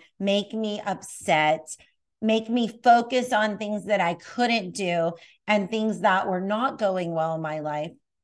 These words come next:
And woe is me, and oh, I'm so frustrated. But it helped me to keep moving forward. Did I make it to my destination any quicker? No, I still have to wait the six weeks. I still have to wait the eight weeks for the second set of restrictions.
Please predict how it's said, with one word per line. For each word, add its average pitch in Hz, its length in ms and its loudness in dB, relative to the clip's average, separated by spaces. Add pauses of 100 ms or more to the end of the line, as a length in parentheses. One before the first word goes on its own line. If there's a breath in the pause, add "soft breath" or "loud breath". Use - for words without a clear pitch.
(680)
And 220 260 2
woe 254 380 4
is 214 200 2
me, 233 400 0
and 185 280 0
oh, 226 240 2
I'm 214 140 0
so 240 240 -4
frustrated. 226 840 2 (380 loud breath)
But 196 440 4 (120)
it 214 140 -2
helped 202 320 -4
me 220 260 -2 (100)
to 185 520 -2 (720)
keep 233 220 0
moving 277 480 2
forward. 165 640 2 (220)
Did 214 120 2
I 208 100 6
make 202 200 -2
it 247 140 -2
to 277 80 -2
my 247 120 0
destination 214 640 0
any 208 220 -2
quicker? 202 560 -2
No, 175 360 2
I 180 100 -2
still 196 260 2
have 190 240 0
to 220 80 0
wait 180 240 -2
the - 80 -4
six - 380 -8
weeks. 165 320 -8
I 170 100 -2
still 170 220 -2
have - 180 -2
to 190 80 -4
wait 170 260 -4
the - 120 -8
eight 180 220 -4
weeks 175 280 -6
for 175 100 -6
the 170 120 -6
second 170 380 -2
set 147 160 0
of 143 80 -6
restrictions. 147 600 -8